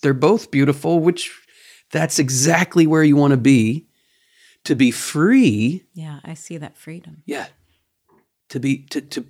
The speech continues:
Speaker 1: to be, to, to, that's all, folks. To be able to choose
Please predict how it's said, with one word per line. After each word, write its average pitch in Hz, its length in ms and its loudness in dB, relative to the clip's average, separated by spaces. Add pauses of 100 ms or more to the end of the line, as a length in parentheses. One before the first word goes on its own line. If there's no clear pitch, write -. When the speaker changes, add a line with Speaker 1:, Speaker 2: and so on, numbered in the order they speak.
Speaker 1:
to - 100 -8
be, 143 300 -4
to, 135 320 -8
to, 120 1120 0
that's 123 260 -4
all, 143 120 0
folks. - 260 -6 (320)
To 135 100 0
be 131 200 6
able 175 260 2
to - 160 -4
choose 170 1120 0